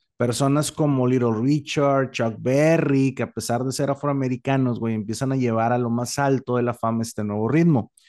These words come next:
Y esto lo comento porque, pues, no olvidemos que en esos años en Estados Unidos tener la piel oscura era igual a más dificultades para difusión y apoyo por parte de las grandes compañías, güey.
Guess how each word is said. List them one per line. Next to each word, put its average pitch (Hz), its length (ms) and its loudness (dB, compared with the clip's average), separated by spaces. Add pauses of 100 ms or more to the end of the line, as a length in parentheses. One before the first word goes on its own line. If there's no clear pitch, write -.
(480)
Y 135 120 0
esto 156 200 2
lo 196 220 4
comento 190 760 2
porque, 117 280 -6
pues, 107 200 -8
no 107 60 -2
olvidemos 139 420 0
que 135 80 -6
en 123 80 -4
esos 127 220 -6
años 135 260 -2
en 127 140 0
Estados 120 400 -2
Unidos 127 400 2
tener 104 260 -4
la 120 140 -4
piel 127 180 0
oscura 123 640 2
era 107 200 -2
igual 117 340 0
a 117 60 -2
más 117 320 0
dificultades 120 880 -2
para 113 240 0
difusión 107 500 -4
y 110 40 0
apoyo 113 420 -2
por 107 160 -6
parte - 260 -8
de 110 60 -2
las 110 100 0
grandes 90 300 -6
compañías, 113 680 2
güey. 90 120 -8